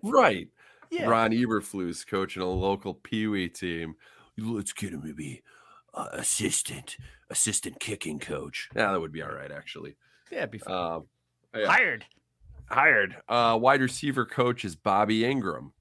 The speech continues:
Speaker 1: Bears wide
Speaker 2: Mm.
Speaker 1: receiver from ninety-six to two thousand. I was surprised. I thought he was with the Bears even longer than that, but that's kinda long in football years.
Speaker 2: Is it bad that I don't remember, like, any of this from last year?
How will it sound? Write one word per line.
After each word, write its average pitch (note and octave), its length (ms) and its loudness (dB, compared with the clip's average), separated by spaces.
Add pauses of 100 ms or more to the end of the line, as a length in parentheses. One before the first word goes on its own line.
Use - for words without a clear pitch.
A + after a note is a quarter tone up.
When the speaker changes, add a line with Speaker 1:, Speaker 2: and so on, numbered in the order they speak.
(100)
Speaker 1:
Bears G2 300 0
wide F#2+ 200 0
Speaker 2:
Mm. - 40 -6
Speaker 1:
receiver F#2+ 400 -4
from F2+ 180 -10
ninety-six F2+ 720 -4
to F2 80 -16
two G2 240 -6
thousand. F2+ 640 -4 (320)
I - 40 -6
was A3+ 140 -2
surprised. F#2+ 400 0
I G2+ 80 0
thought C3+ 200 0
he F#2+ 80 -2
was F2+ 120 -6
with F2+ 100 -8
the F2 80 -14
Bears F2 360 -2
even D#2+ 180 -6
longer E2 300 -4
than D#2+ 100 -10
that, E2 200 -4
but - 100 -20
that's G#2 200 2
kinda F#2 220 2
long E2+ 320 2
in D#2+ 100 -8
football D#2+ 420 -8
years. D2 500 -10 (200)
Speaker 2:
Is - 160 -8
it G3 220 -10
bad C3 280 2
that A#2+ 120 -2
I A#2 120 0
don't A#2+ 280 -4
remember, A2+ 460 -4
like, G#2 400 -8
any B2+ 240 -2
of C3+ 100 -2
this D3+ 260 -2
from C#3 200 -4
last C3 380 -4
year? E3+ 260 -6